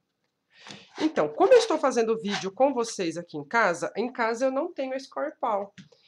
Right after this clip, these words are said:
Eu uso lá da, da arteria, tá? Como eu não estou com a Score Pal, com a, perdão, eu uso a Big Beetle lá da arteria. Como eu não estou com ela aqui, então eu vou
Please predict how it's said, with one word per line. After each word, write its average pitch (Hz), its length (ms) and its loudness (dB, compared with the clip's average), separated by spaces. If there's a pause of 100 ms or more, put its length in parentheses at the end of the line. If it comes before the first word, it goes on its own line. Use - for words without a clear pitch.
(240)
Eu 233 220 2
uso 214 240 -4
lá 202 240 2
da, 262 340 2
da 262 180 2
arteria, 269 640 -2
tá? 214 300 0 (540)
Como 359 180 2
eu 339 60 6
não 427 200 6
estou 208 520 0 (320)
com 208 240 -2
a 190 160 0
Score 180 520 -6
Pal, 156 360 -6
com 180 160 0
a, 156 120 -2 (440)
perdão, 170 320 0 (220)
eu 180 200 -2
uso 220 320 -2
a 208 340 2 (680)
Big 190 300 -12
Beetle 254 520 -8 (180)
lá 208 220 -6
da 226 140 -4
arteria. 262 500 -6
Como 311 200 -6
eu 320 40 -2
não 359 160 2
estou - 460 0
com 240 260 4
ela 202 160 0
aqui, 226 500 -2 (220)
então 208 340 -4
eu 240 140 2
vou 208 340 0